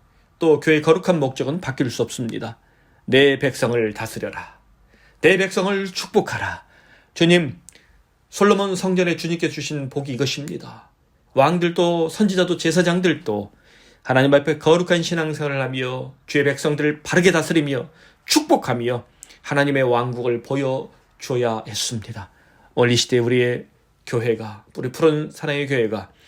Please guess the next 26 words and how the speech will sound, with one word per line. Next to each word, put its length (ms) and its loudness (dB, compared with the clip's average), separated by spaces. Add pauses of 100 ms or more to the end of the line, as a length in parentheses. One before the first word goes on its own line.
(220)
주님 200 2
앞에 200 2
선택된 520 0
교회가 240 4
되길 220 2
바랍니다. 560 -10 (520)
저 100 2
같은 220 4
목회자들이 640 2
또 80 0
우리 120 2
모든 420 4
성도들이 560 -2 (240)
부름받은 500 4
주의 140 2
백성들이 400 0
되길 220 -2
바랍니다. 540 -10 (300)
그래 200 2
주의 140 2
백성들을 460 2
잘 480 2
사-, 180 2
다스리게 380 2
하여 160 2
주옵소서. 500 -6